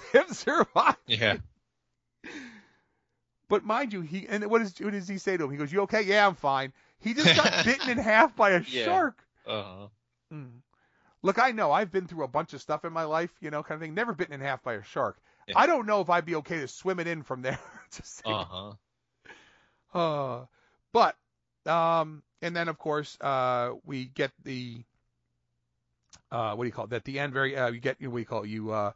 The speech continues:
Speaker 1: they get back in the plane, and obviously Hoagie's gonna take, uh, Ellen, you know, back to the mainland to fly, put on a plane for her to go back to Amity, uh, or whatever else, other adventures they might get into, those, those crazy scamps,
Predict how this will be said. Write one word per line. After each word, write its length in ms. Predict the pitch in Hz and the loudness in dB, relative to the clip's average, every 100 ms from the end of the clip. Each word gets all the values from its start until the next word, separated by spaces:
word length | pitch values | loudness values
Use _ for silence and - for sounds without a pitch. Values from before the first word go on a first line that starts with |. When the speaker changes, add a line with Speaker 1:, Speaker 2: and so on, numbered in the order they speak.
| _ _ _ _ | _ _ _ _
Speaker 1:
they 80 | 131 | -2
get 160 | 135 156 | 0 4
back 180 | 160 | 4
in 60 | 151 | 4
the 60 | 127 | -2
plane, 480 | 185 190 190 180 | 2 4 4 2
and 80 | 151 | 4
obviously 300 | 147 143 131 | 6 4 2
Hoagie's 380 | 131 170 151 143 | 4 4 2 -2
gonna 160 | 139 127 | -2 -2
take, 440 | - 143 131 - _ _ _ - | 0 -2 -2 -8 _ _ _ -2
uh, 320 | 117 123 120 - | 8 10 10 8
Ellen, 440 | 160 160 151 143 117 | 6 6 4 0 -6
you 100 | 143 | -2
know, 120 | 123 | -2
back 340 | 107 135 139 - | 2 6 6 4
to 120 | 131 | -2
the 100 | 117 | 0
mainland 540 | 123 175 170 156 156 | 0 0 2 0 0
to 60 | 131 | -2
fly, 240 | - 139 135 | 2 2 4
put 140 | 147 | 2
on 120 | 131 | 0
a 60 | 120 | -2
plane 360 | - 143 143 | -2 -2 -2
for 120 | 127 123 | -2 -2
her 80 | |
to 80 | 123 | -2
go 180 | 120 120 | 0 0
back 240 | 113 117 | 2 2
to 120 | - 101 | 2 -2
Amity, 400 | 104 104 101 95 - _ _ _ - | -2 -2 -4 -8 -16 _ _ _ -6
uh, 220 | - 110 | 2 4
or 320 | 113 151 185 196 | 4 6 8 8
whatever 360 | 208 220 208 | 8 8 10
else, 260 | 226 220 - | 10 8 2
other 220 | 180 208 | 2 4
adventures 440 | 196 185 220 196 160 | 4 4 2 0 -2
they 120 | 160 | 0
might 200 | 147 151 | 0 0
get 140 | 135 | -2
into, 220 | 131 120 | -4 -4
those, 260 | 135 127 - | -4 -4 -4
those 240 | 151 139 | -4 -4
crazy 400 | - 175 175 147 | -4 -2 -2 -4
scamps, 640 | 165 - 151 147 160 - - | -6 -8 -2 0 0 -2 -14